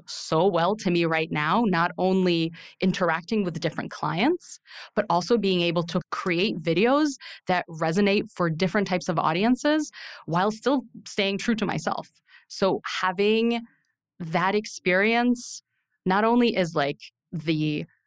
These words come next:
"I've met these different types of people, and these different types of people have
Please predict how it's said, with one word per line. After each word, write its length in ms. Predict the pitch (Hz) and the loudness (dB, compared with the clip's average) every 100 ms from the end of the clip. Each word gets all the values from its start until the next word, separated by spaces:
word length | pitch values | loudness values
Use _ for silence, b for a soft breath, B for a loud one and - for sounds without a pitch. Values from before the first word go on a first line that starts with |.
| _ _ | _ _
"I've 240 | 175 190 185 | -4 -2 -2
met 300 | 175 180 180 | -2 -2 0
these 200 | 180 165 | -2 0
different 320 | 165 175 165 | -2 -2 -2
types 240 | 175 - | -4 -4
of 100 | 160 - | -6 -4
people, 320 | 170 220 226 | -2 2 2
and 180 | 180 170 | 0 -2
these 120 | 185 | 0
different 280 | 170 185 190 | 0 0 0
types 220 | 175 170 | -2 -2
of 100 | 190 | -4
people 280 | - 170 202 | -4 -2 -2
have 240 | 180 - | 0 -4